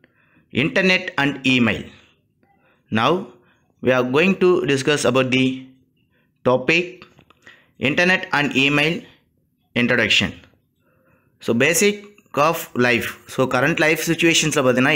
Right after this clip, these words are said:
இன்டர்நெட் ஃபெசிலிட்டிஸை யூஸ் பண்ணாத பர்சன்ஸே இல்லை அப்படின்ற ஒரு சிச்சுவேஷன்ஸ்க்கு கரண்ட் சிச்சுவேஷன்ஸ் நமக்கு ஃபார்ம் ஆயிடுச்சு. So,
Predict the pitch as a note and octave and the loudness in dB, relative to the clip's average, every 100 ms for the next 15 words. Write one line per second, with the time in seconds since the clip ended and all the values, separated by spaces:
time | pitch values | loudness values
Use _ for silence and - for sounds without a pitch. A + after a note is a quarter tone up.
0 | C#3 D#3+ E3 E3 D3 C3 C#3 B2+ C3 B2+ | 2 2 0 0 -2 0 0 0 2 2
1 | C3 C3 A#2+ A#2+ - A#2 A#2 A#2 A#2+ A#2 | 2 0 0 0 0 0 0 0 2 2
2 | A2 G#2 F#2 - - - - - - B2+ | 4 2 0 -4 -14 -20 -20 -14 -4 0
3 | D3 D3 C3+ C3 B2+ D#3 D3+ - C#3 B2+ | 2 2 2 0 -2 0 2 2 0 2
4 | E3 F3 C3 C3+ D#3+ - B2 C3+ B2+ B2+ | 0 2 0 0 -2 -4 -2 0 2 0
5 | B2+ A2+ G#2 B2+ A2 G2+ F2 E2 - - | 0 0 0 -2 0 0 0 -6 -12 -16
6 | _ - - - | _ -20 -20 -4